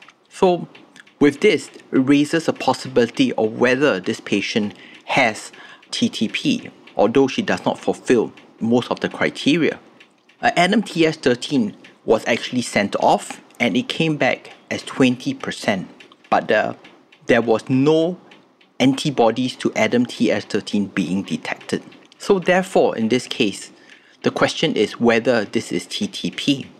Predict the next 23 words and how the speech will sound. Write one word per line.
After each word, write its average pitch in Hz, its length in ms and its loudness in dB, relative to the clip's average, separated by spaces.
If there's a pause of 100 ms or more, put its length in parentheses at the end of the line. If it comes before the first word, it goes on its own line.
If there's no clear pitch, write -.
(640)
The - 80 4
plasmic - 480 0
score 151 340 2
was 113 160 2
also 117 320 2
done 113 300 0
for 98 160 -2
this 113 180 -2
patient. 185 460 -2 (360)
It 123 140 2
shows 151 540 0 (380)
that 110 220 2 (140)
the - 80 -2
plasmic - 460 -2
score 117 400 2
is 110 260 -4
also 117 500 2 (200)
three, 170 560 0 (320)
which - 280 0
is - 280 -2 (100)
in 110 140 2
the 104 100 0
low 135 540 4